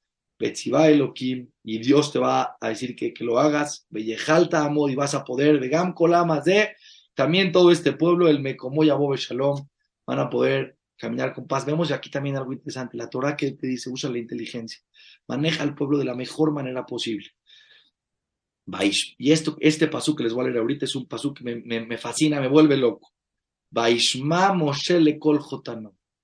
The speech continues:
Escuchó Moshe Rabenu la voz de su, de su, de su suegro. "Vayas kol asher amar", y hizo todo lo que le dijo.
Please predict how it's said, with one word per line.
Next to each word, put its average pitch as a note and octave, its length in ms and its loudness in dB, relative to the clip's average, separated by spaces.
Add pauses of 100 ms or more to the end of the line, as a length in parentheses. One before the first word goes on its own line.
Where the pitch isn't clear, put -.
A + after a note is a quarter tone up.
(340)
Escuchó D3+ 760 -2
Moshe C#3 320 -6
Rabenu C3+ 420 -6
la B2 140 -6
voz C3 280 -4
de A#2+ 100 -6
su, A2 200 -10
de A2 140 -6
su, G#2+ 400 -6
de B2 100 -8
su G#2+ 140 -12
suegro. C#3+ 480 -6 (380)
"Vayas C#3 440 0
kol B2+ 160 -6
asher A#2 220 -6
amar", B2 260 -6
y B2 80 -6
hizo - 180 -8
todo A#2+ 160 -8
lo A2+ 120 -6
que - 100 -16
le - 80 -12
dijo. - 220 -12